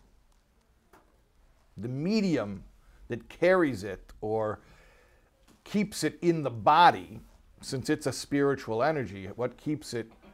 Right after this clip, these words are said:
married to the physical body, it's through the, uh, the medium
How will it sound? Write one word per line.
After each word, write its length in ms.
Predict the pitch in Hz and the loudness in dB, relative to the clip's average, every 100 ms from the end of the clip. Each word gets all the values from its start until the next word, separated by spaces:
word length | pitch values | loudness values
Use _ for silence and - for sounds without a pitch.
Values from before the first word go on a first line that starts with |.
| - 151 123 | -20 -20 -10
married 560 | 113 131 135 123 113 - | -2 2 2 0 -6 -10
to 160 | - 113 | -8 -6
the 100 | 104 | -6
physical 440 | 120 98 104 98 | -8 -8 -6 -2
body, 480 | 95 151 139 110 104 - - - | 6 8 8 2 -6 -16 -20 -14
it's 200 | - - | -12 -10
through 240 | - 139 | -4 -4
the, 440 | 120 123 120 117 117 | -4 -6 -6 -4 0
uh, 340 | 113 110 107 - - | 0 2 0 -4 -10
the 80 | 117 | -8
medium 640 | 117 139 147 127 110 101 | -4 -2 -2 -2 -4 -6